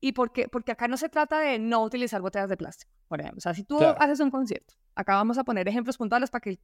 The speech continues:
Speaker 1: para entenderlo. Tú haces un concierto
Speaker 2: Sí.
Speaker 1: y resulta que tu auspiciador es Coca-Cola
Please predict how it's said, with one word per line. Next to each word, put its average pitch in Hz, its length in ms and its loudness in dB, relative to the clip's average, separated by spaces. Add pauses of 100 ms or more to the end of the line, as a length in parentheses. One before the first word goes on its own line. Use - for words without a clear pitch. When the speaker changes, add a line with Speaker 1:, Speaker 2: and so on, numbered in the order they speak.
Speaker 1:
para 185 260 0
entenderlo. 180 600 -2 (420)
Tú 262 80 6
haces 262 180 6
un 302 100 0
concierto 302 320 2
Speaker 2:
Sí. - 20 -2
Speaker 1:
y - 20 -6
resulta 233 260 -4
que 269 80 -2
tu - 80 -2
auspiciador 233 580 0
es 220 120 -8
Coca-Cola 214 520 -6